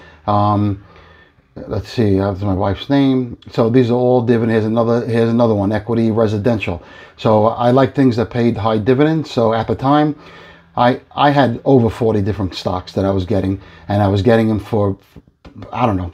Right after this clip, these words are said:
ten, fifteen years before I end up selling everything. And I sold everything when I got sick, actually. Um, and if, if you see something twenty twenty, it was only the, the wha-, whatever was left, the little bit that was left, it kept buying me div-, it kept buying me more shares.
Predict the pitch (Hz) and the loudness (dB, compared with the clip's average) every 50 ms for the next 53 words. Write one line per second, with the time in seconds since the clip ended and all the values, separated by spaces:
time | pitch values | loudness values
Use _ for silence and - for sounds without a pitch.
0 | _ - - 120 117 104 - 123 98 - - 127 120 113 110 117 131 120 104 101 | _ -2 0 2 2 2 0 -2 -4 -2 0 0 2 2 2 2 2 0 0 -2
1 | - - 120 110 107 110 110 107 95 87 - - 113 120 123 123 123 123 123 - | -4 0 0 0 0 0 0 -2 -4 -4 -4 -2 -2 0 0 0 -2 -2 0 0
2 | 147 131 120 120 151 147 135 135 127 123 - 175 165 147 127 120 117 120 113 113 | 0 0 0 0 2 4 4 4 4 4 4 4 4 4 4 2 2 0 -2 -2
3 | 104 101 95 - - - 101 - 101 90 85 - - 98 95 87 - - - - | -2 -4 -4 -6 -6 -6 -6 -4 -6 -8 -8 -8 -8 -8 -8 -10 -12 -18 -20 -20
4 | - - - - 107 104 107 104 104 104 101 101 - - - - _ _ _ _ | -20 -10 -4 0 2 4 4 4 4 4 2 -2 -4 -6 -12 -20 _ _ _ _
5 | _ _ _ _ _ _ - - - - 127 120 120 127 131 131 - 143 127 98 | _ _ _ _ _ _ -20 -8 -2 2 4 6 6 6 4 2 0 -2 0 0
6 | 131 117 - - 170 170 143 - 151 123 107 139 117 - - 143 139 135 120 - | 0 -2 -2 0 0 0 0 0 -2 -2 0 0 -2 -2 0 2 2 2 2 2
7 | - 160 165 147 117 113 113 107 120 127 127 127 117 117 117 113 113 107 - - | 2 2 2 4 4 2 2 2 2 2 2 2 2 2 2 0 0 -2 -6 -14
8 | - - - - - _ _ - - 101 120 110 110 107 107 123 123 120 123 123 | -20 -20 -20 -20 -20 _ _ -10 -4 -2 0 2 2 2 2 4 4 6 6 6
9 | 127 120 120 110 113 101 98 123 147 139 104 - - - 120 107 117 127 120 110 | 4 4 2 2 0 0 0 2 0 0 0 -2 -6 -6 -4 -2 0 2 0 0
10 | 104 113 - 123 117 113 107 98 127 139 165 180 - - - - - 131 110 - | -2 -2 -2 -2 -2 -2 -4 -2 0 0 0 -2 -4 -10 -16 -10 -8 -6 -6 -6
11 | - - 127 104 - 113 107 104 107 104 110 113 120 160 160 135 113 101 - 123 | -4 -2 -2 -2 0 0 0 0 0 0 -2 0 0 0 0 0 -2 -4 -4 -4
12 | 107 - 117 113 110 110 110 110 113 113 110 104 104 101 101 - - 143 120 104 | -2 -2 -2 -2 -2 -2 -2 -2 -2 -2 -2 -2 -2 -2 -4 -2 0 0 0 0
13 | 101 98 - | -2 -8 -12